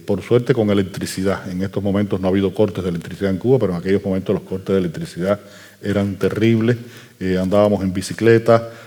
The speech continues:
eh, comíamos lo que podíamos, mm, eh, y, y no sabíamos cuándo se iba a acabar aquello.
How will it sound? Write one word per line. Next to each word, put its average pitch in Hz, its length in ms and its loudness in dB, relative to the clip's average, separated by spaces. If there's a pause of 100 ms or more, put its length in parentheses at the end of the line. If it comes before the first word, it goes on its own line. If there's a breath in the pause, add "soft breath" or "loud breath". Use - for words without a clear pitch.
(140 loud breath)
eh, 95 1000 0
comíamos 101 520 0
lo 95 100 -2
que - 140 -6
podíamos, 120 520 4 (540 loud breath)
mm, 90 720 -6
eh, 85 540 -12
y, 95 440 -2
y 101 60 -4
no 117 100 0
sabíamos 107 460 2
cuándo 101 340 -4
se 101 140 -4
iba 98 120 0
a - 20 -2
acabar 82 320 -6
aquello. 78 340 -14